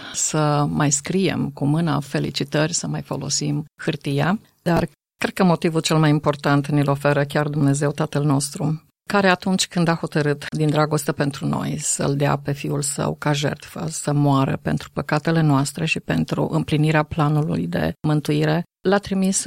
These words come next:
însoțit de o scrisoare de dragoste care se află între coperțele Sfintei Scripturi. Apoi, nu mai puțin important,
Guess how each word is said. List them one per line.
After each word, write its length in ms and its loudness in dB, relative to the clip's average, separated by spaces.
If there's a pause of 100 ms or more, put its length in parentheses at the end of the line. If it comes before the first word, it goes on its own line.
însoțit 800 -2
de 580 0
o 140 2
scrisoare 540 0
de 140 -2
dragoste 760 -4
care 300 -2
se 180 -2
află 360 -2
între 280 -4
coperțele 680 -4
Sfintei 420 -2
Scripturi. 560 -4 (280)
Apoi, 420 4 (160)
nu 140 2
mai 160 4
puțin 320 -2
important, 720 -2